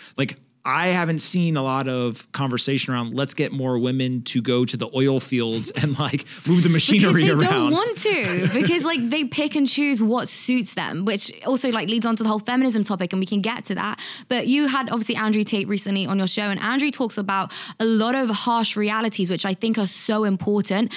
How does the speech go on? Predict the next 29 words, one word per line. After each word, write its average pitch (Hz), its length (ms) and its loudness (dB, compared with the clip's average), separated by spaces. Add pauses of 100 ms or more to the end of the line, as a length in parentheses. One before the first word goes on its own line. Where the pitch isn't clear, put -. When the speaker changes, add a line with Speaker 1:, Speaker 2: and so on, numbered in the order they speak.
(220)
Speaker 2:
I 214 60 0
know 254 100 2
this 277 140 0
is 247 120 -2 (120)
really 220 320 2
harsh 208 260 0
what 202 80 0
I'm 190 60 2
gonna 190 160 0
say, 311 300 0
but 196 140 -2
it's - 140 -4
a 202 60 -2
truth - 320 -2
which 202 240 -4 (300)
I've 208 180 0
sort 214 180 0
of 196 240 -2 (140)
learned 214 480 2 (320)
by 196 400 0 (120)
being 208 180 2
on 202 100 2
the 196 100 2
internet 180 420 0
too 101 160 0
long. 92 240 4 (460)
Um, 262 320 0
but 247 80 -2
there's 311 320 -2